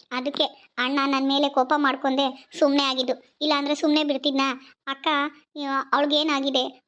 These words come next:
ಅವ್ಳಿಗೇನ್ ಕಾಯಿಲೆ ಇದೆ ಅನ್ನೋದನ್ನ ಹೇಳಿದಾಳೆ. ಅದಕ್ಕೋಸ್ಕರನೇ ಅಣ್ಣ ನನ್ ಮೇಲೆ ರೇಗಾಡ್ದಂಗೆ ಕೂಗಾಡ್ದಂಗೆ ಸೈಲೆಂಟ್ ಆಗಿರೋದು. ಆದ್ರೆ ಅವನೇನ್ ಸುಮ್ನೆ ಇಲ್ಲ, ಎಲ್ಲ ಡಾಕ್ಟ್ರನ್ನು ಕನ್ಸಲ್ಟ್ ಮಾಡ್ತಾ ಇದ್ದಾನೆ. ನಿಮ್ಗೆ ಹೇಳ್ಬಾರ್ದು, ನನ್ಗೂ ಹೇಳ್ಬಾರ್ದು, ಮನೇಲಿ ಯಾರಿಗೂ ತಿಳಿಸ್ಬಾರ್ದು ಅಂತ ಮಾತ್ ತಗೊಂಡಿದ್ದಾಳಂತೆ. ನಾನ್ ಮೊನ್ನೆ ಹಾಸ್ಪಿಟಲ್ಗೆ ಹೋದಾಗ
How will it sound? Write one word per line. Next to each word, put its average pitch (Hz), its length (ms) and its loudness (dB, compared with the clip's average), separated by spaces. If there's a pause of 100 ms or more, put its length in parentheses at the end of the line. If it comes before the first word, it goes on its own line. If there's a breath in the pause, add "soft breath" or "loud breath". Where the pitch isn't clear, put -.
ಅವ್ಳಿಗೇನ್ 294 320 0
ಕಾಯಿಲೆ 294 380 0
ಇದೆ 285 120 0
ಅನ್ನೋದನ್ನ 277 380 0
ಹೇಳಿದಾಳೆ. 269 800 0
ಅದಕ್ಕೋಸ್ಕರನೇ 285 680 0 (280 soft breath)
ಅಣ್ಣ 277 240 -2
ನನ್ 277 220 0
ಮೇಲೆ 277 160 2
ರೇಗಾಡ್ದಂಗೆ 277 640 0
ಕೂಗಾಡ್ದಂಗೆ 277 600 2
ಸೈಲೆಂಟ್ 285 420 0
ಆಗಿರೋದು. 254 340 0
ಆದ್ರೆ - 480 -8
ಅವನೇನ್ 294 300 2
ಸುಮ್ನೆ 294 320 2
ಇಲ್ಲ, 277 120 2 (320 loud breath)
ಎಲ್ಲ 294 260 2
ಡಾಕ್ಟ್ರನ್ನು 285 500 2
ಕನ್ಸಲ್ಟ್ 294 400 0
ಮಾಡ್ತಾ 277 260 0
ಇದ್ದಾನೆ. 269 520 -4
ನಿಮ್ಗೆ 294 260 -2
ಹೇಳ್ಬಾರ್ದು, 294 420 2
ನನ್ಗೂ 285 300 2
ಹೇಳ್ಬಾರ್ದು, 285 480 2
ಮನೇಲಿ 285 320 2
ಯಾರಿಗೂ 277 340 2
ತಿಳಿಸ್ಬಾರ್ದು 294 560 2
ಅಂತ 277 220 0
ಮಾತ್ 285 320 2
ತಗೊಂಡಿದ್ದಾಳಂತೆ. 269 680 0
ನಾನ್ - 460 -6
ಮೊನ್ನೆ 311 160 0
ಹಾಸ್ಪಿಟಲ್ಗೆ 294 500 -2
ಹೋದಾಗ 294 260 2